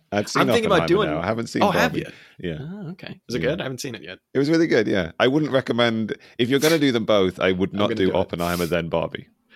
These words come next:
Speaker 2: I'm thinking about doing it this weekend. I'm thinking about doing
Speaker 1: Yeah.
Speaker 2: it this weekend.
Speaker 1: I mean, I mean, I do, do it on separate days, and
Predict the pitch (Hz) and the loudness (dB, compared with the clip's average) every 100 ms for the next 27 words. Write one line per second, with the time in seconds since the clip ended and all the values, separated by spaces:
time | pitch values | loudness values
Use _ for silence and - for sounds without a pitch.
0 | - 117 120 147 135 123 127 113 104 101 | -8 -8 -4 -2 0 -2 -2 -6 -6 -10
1 | - 98 - - - _ - - - - | -8 -10 -10 -18 -20 _ -16 -14 -12 -10
2 | - 82 71 - - - 113 113 110 104 | -6 -6 -8 -12 -14 -2 -2 0 -4 -2
3 | 98 95 98 98 - - 90 123 135 123 | -2 -2 -4 -6 -6 -8 -4 0 0 2
4 | 135 131 117 - 95 - 104 92 87 - | 0 0 0 -2 -4 -2 0 0 -2 -4
5 | 95 | -8